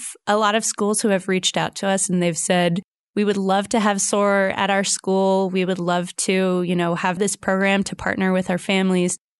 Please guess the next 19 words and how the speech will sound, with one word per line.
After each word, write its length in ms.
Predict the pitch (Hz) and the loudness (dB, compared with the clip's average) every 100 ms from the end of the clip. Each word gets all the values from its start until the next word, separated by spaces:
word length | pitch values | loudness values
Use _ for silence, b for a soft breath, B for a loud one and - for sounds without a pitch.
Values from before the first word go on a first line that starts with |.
| _ _ - | _ _ -2
And 160 | 220 | 0
so 380 | 214 220 214 196 _ - | 2 2 0 -4 _ -12
funding 460 | - 214 220 254 254 | -2 2 2 4 2
is 160 | 247 | 2
a 60 | 208 | 0
big 260 | 196 190 | 0 -2
part 200 | - 190 | -2 0
of 120 | 202 233 | 2 0
it. 220 | 254 - | -2 0
It's 220 | 220 214 | -2 0
also 640 | 226 220 - 220 220 214 202 | 0 0 0 2 2 2 0
us 240 | - 214 | -2 -2
being 340 | - 214 214 196 | 0 2 2 2
a, 120 | 180 202 - | 0 -4 -4
a 80 | 190 | -2
decently 580 | 190 180 - 202 202 196 | 0 0 0 0 2 2
young 260 | 185 196 | 2 2
organization 800 | 180 185 190 185 180 180 - 220 | 2 2 2 2 2 0 2 2
still. 500 | - - 226 240 | 2 2 2 2